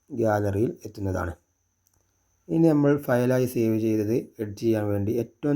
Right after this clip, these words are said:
താഴെയുള്ള ഒന്നാമത്തെ ഓപ്ഷൻ എടുത്ത് my projects എന്ന് കാണാം. അത് ഓപ്പൺ ചെയ്യുമ്പോൾ നമ്മൾ ഇതുപോലെ ഫയലായി സേവ് ചെയ്തതൊക്കെ ഇവിടെ കാണാം. ഇതിപ്പോൾ നമ്മൾ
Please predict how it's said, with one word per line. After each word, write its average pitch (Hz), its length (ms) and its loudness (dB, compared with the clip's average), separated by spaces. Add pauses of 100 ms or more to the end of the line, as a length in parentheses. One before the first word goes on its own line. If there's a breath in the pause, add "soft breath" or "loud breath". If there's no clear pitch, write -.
താഴെയുള്ള 117 400 2
ഒന്നാമത്തെ 110 500 -2
ഓപ്ഷൻ 104 280 -8
എടുത്ത് 98 240 -8 (360)
my 107 120 2 (240)
projects 104 420 -8 (220)
എന്ന് 107 180 -4
കാണാം. 98 220 -2 (540)
അത് 110 180 -4
ഓപ്പൺ 113 220 -4
ചെയ്യുമ്പോൾ 107 320 0
നമ്മൾ 107 200 -2
ഇതുപോലെ 110 320 0 (560)
ഫയലായി 127 480 4
സേവ് 120 280 2
ചെയ്തതൊക്കെ 117 600 -2 (460)
ഇവിടെ 110 300 -2
കാണാം. 98 240 -2 (1300)
ഇതിപ്പോൾ 113 280 -6
നമ്മൾ 110 140 0